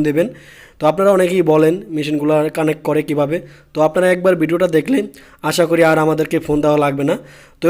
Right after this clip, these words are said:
ভিউয়ার্স, এটা হলো কালোটা, এখন আমরা আর্থিং তার যেটা, এটা লাগিয়ে নেব। এই যে যেটা পানির নিচে যে আর্থিং তারটা থাকে, ওই তারটা এই যে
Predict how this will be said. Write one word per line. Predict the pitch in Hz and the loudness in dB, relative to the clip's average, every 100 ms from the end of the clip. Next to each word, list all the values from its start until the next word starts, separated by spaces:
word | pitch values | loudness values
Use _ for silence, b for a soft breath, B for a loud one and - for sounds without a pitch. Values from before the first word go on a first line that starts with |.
| 185 | 2
ভিউয়ার্স, | 214 226 - 175 | 2 0 -4 -4
এটা | 165 165 | 0 2
হলো | 156 247 - - | 2 -2 -8 -6
কালোটা, | 156 180 196 185 | 0 0 2 2
এখন | 160 165 | 2 2
আমরা | 156 160 | 2 0
আর্থিং | 160 175 175 | -2 -4 -4
তার | 156 143 | -4 -4
যেটা, | 143 185 - B B B - | -4 -6 -8 B B B -8
এটা | 156 156 147 | -2 2 2
লাগিয়ে | 151 170 | 2 2
নেব। | 156 160 269 - b b b b - | 2 0 -2 -8 b b b b -12
এই | 147 | -8
যে | 139 139 | -6 -4
যেটা | 143 151 147 | -4 -2 0
পানির | 165 170 180 | 0 2 2
নিচে | 170 170 | 0 0
যে | 156 160 | 2 2
আর্থিং | 156 156 151 | 0 -4 -4
তারটা | 147 156 151 | -4 -2 -2
থাকে, | 147 196 - B B B 151 | -2 -4 -6 B B B -4
ওই | 160 | -2
তারটা | 160 156 175 240 - b b b b b _ 147 | -2 0 -2 -4 -12 b b b b b _ -12
এই | |
যে | 131 | -6